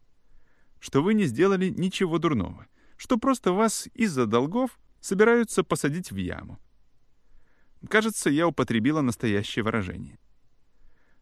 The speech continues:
«Дай-то Боже, чтобы вы ошиблись, сударыня»,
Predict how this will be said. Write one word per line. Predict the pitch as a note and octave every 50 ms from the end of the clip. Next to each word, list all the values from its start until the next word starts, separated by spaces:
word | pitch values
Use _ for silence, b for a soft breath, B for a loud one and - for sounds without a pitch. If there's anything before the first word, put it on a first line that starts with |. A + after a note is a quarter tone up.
| - -
«Дай-то | - - G2+ A#2 C3+ - A#2+ G#2
Боже, | F#2+ A2+ C3+ B2+ A#2+
чтобы | - - A#2 G#2 G#2+
вы | G#2 B2 B2
ошиблись, | A#2 A#2 - - C#3+ E3 C#3+ G2+ F2+ -
сударыня», | - - - - G2+ F2+ F#2 F#2 F#2 F#2 F#2 F2+ F2 -